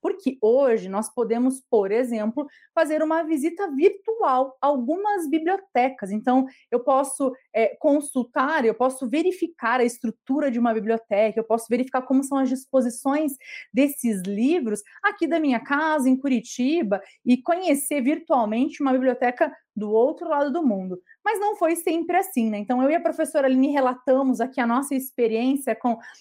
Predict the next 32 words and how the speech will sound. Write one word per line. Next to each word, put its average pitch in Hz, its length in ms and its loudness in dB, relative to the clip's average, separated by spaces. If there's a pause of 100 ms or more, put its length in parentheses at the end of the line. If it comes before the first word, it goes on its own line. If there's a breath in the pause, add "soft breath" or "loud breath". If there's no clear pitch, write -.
(120 loud breath)
as, 196 220 2 (180)
com 240 100 -2
a 226 100 2
biblioteca, 240 760 0
com 262 140 -4
esse 254 240 -2
contato, 254 840 0 (340 loud breath)
mas 262 160 -2
se 311 40 0
a 302 40 2
gente 415 320 -2
olhar, 254 500 2
professora 214 520 -2
Aline, 214 400 0
e 226 100 -2
um 247 80 2
dado 262 240 2
que - 60 -4
eu 320 60 -4
queria 277 220 2
trazer 226 480 0
aqui, 254 400 0 (240 loud breath)
até 247 360 -2
conceitualmente, 269 1160 0
sobre 349 480 -2
as 262 160 2
bibliotecas, 233 680 0
sobre 226 180 0
a 226 40 4
história 294 760 -2 (420 soft breath)
das 214 200 2
bibliotecas, 214 840 -2